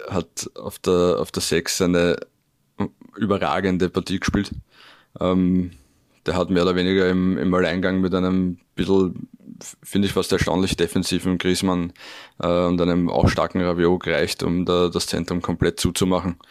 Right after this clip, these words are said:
Ähm, recht spannend habe ich gefunden, dass sie, dass sie über die Außen ein bisschen asymmetrisch gespielt haben. Ähm, dass über links Hernandez immer wieder mit vorgegangen ist, dass sie da im Doppelpack auf, auf Bosch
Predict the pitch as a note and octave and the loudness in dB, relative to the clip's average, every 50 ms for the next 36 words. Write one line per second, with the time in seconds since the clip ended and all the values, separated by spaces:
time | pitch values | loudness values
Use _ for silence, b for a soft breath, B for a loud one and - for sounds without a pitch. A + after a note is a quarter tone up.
0 | B B B B B B B B B B B B B B B - F2+ F#2 G2 G2 | B B B B B B B B B B B B B B B -2 0 2 2 4
1 | G2 G2 G2+ G2+ G#2+ - - - _ _ _ _ _ _ _ _ _ _ _ _ | 4 6 6 6 6 4 0 -6 _ _ _ _ _ _ _ _ _ _ _ _
2 | _ - G#2 A#2 G#2+ - - G#2 - F#2 G2+ A#2+ A#2+ A2 B2 A#2 A2 G#2+ G2+ - | _ 0 0 0 2 2 0 0 2 2 2 4 4 4 4 2 2 2 0 2
3 | - A2+ A2+ A2+ A#2 A2+ G#2+ G#2 G#2+ - - - G#2+ G#2 G#2 G#2+ G#2+ G#2+ G#2+ G#2+ | 2 4 4 6 6 6 6 4 4 2 2 2 4 4 6 6 6 6 6 6
4 | G#2+ G2+ - - - _ _ _ _ _ _ _ _ _ _ _ _ _ _ _ | 6 4 2 -2 -10 _ _ _ _ _ _ _ _ _ _ _ _ _ _ _
5 | _ _ _ _ _ _ _ _ _ _ - - G#2 - - A2 G#2+ A2 G#2+ - | _ _ _ _ _ _ _ _ _ _ -2 0 0 2 4 4 4 4 4 2
6 | A2 D2 B1+ E2+ F#2+ - - A#2 G#2+ - - G2+ G2 C2+ D2+ F#2 B2+ B2 A#2+ A#2 | 4 4 4 4 4 4 4 2 2 4 4 2 4 4 2 2 2 4 2 2
7 | - - A#2+ - - - - A2+ - C3+ C#3 - - - B B B B B B | 2 0 -4 -2 0 -2 0 0 0 0 -2 -2 -4 -10 B B B B B B
8 | B B B B - F#2 G2 G2 G2+ G2 G2 G2+ G2+ G2+ G2+ G2+ G2+ G2 - - | B B B B 0 2 2 4 4 4 6 6 6 6 4 2 0 -2 -8 -14
9 | - - _ - - G2+ - G#2 G2 G#2 G#2 G#2 G#2 G#2 G2 - - - A#2+ A2 | -20 -20 _ -2 -2 0 2 2 2 4 4 4 2 2 0 0 -2 0 0 0
10 | G2+ F#2 F#2 G2 G2+ G#2 - - G2+ G2+ G2+ G2 G2+ F#2+ G2+ G2+ G2+ G2+ G2 - | 2 2 2 4 4 4 4 2 2 2 4 4 4 4 6 6 6 6 4 2
11 | - - - _ _ - G#2 A#2 B2 B2 B2 - - - - G#2+ G#2 G#2 A2 A2+ | 0 -6 -18 _ _ 4 4 4 4 4 2 -2 -2 0 2 2 2 2 2 0
12 | - A2+ G#2+ A2+ A2+ A#2+ B2 - - G2+ - G#2 F#2+ - F#2+ F2+ - F#2+ A#2+ A#2 | 0 0 0 2 2 2 2 2 0 0 0 0 0 0 0 2 0 0 0 0
13 | G#2+ - G2+ G#2+ - A2+ G#2+ - - - - - - - - G2 G2 G2+ - - | 0 0 0 0 0 -2 -4 -4 -6 -6 -6 -6 -4 -2 0 2 2 2 0 -2
14 | - | -6